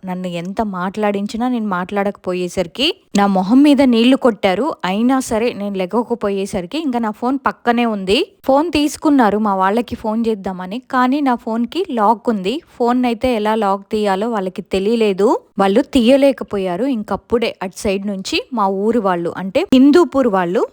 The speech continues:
వాళ్ళు సేవా మందిర్ మీదుగా వెళ్తూ ఉండగా నన్ను చూసి, "అరే శ్రావణి తిను, మా ఊరి పిల్లనే అండి, మాకు తెలుసు తిను,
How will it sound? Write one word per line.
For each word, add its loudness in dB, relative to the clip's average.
వాళ్ళు 4
సేవా 4
మందిర్ -2
మీదుగా -4
వెళ్తూ -2
ఉండగా -2
నన్ను -4
చూసి, -6
"అరే -2
శ్రావణి 0
తిను, -4
మా 4
ఊరి 2
పిల్లనే 0
అండి, 0
మాకు 0
తెలుసు -2
తిను, 2